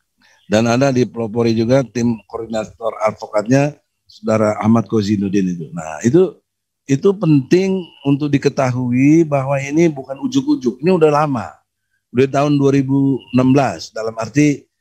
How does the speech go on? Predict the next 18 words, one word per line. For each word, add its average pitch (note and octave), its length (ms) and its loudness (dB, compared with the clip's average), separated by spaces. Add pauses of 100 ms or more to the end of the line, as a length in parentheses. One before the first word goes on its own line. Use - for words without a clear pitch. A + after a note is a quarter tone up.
(160)
kita B2+ 240 -2
berdiri A#2+ 400 0
T A#2+ 160 -2
P A2 240 -2
U F#2+ 80 -12
A. D#2+ 160 -14 (480)
Nah, G#2 160 -4 (320)
yang D#3+ 160 2
penting G3 400 2
dalam D#3 240 2
solusi C#3+ 400 0
sebab, F#2 480 -2 (560)
kalau G3+ 240 2
kita F#3 320 0
sudah E3+ 240 0
ngerti D#3+ 400 2
sebabnya C#3+ 560 0
adalah C#3 320 -2